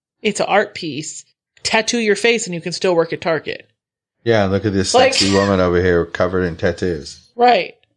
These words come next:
Speaker 1: Exactly. It's
Speaker 2: It's gone
Speaker 1: interesting.
Speaker 2: from that to that. Like, really a big, broad spectrum.
Speaker 1: You know,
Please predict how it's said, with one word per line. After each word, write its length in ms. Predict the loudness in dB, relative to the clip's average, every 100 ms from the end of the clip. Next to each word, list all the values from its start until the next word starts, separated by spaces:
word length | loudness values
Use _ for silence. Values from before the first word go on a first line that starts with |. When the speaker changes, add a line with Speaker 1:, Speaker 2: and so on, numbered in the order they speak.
| -14
Speaker 1:
Exactly. 760 | -2 0 0 0 -6 -8 -12 _ _
It's 260 | -4 -2 0
Speaker 2:
It's 80 |
gone 160 | 2 2
Speaker 1:
interesting. 160 | 0 0
Speaker 2:
from 80 | 2
that 460 | 4 2 0 -6 _ _ _ _
to 120 | -2 2
that. 440 | 4 2 -4 -10 _ _
Like, 100 | -4
really 400 | 0 4 4 4
a 80 | 0
big, 240 | -2 -4 -6 -4
broad 240 | -4 -4
spectrum. 540 | -4 -4 -4 -10 -12
Speaker 1:
You 160 | -6 -2
know, 320 | 2 2 -2